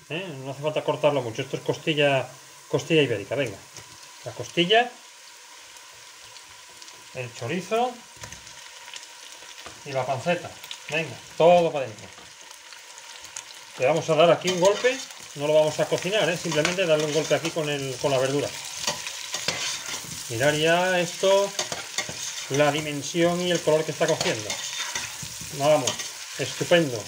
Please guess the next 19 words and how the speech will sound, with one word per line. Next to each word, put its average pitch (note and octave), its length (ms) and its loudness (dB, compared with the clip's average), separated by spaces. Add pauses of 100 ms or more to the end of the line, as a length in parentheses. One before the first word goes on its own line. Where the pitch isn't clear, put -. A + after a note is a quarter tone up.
(160)
Olor, F3+ 480 8
vamos, E3+ 260 0 (1500)
para D3+ 220 4
chuparse F#3+ 360 0
los D#3+ 160 2
dedos. - 840 -8
Venga, C3+ 280 2 (920)
continuamos. D3 580 2 (1300)
Venga, C#3+ 180 0
le B2 60 4
vamos D3 180 0
a D3+ 80 6
dar D3+ 100 6
aquí C#3+ 140 0
un C#3+ 100 -4
golpe C#3+ 200 0
a F#3 40 6
esto. C4 300 0 (380)
Esperadme. C#3 400 0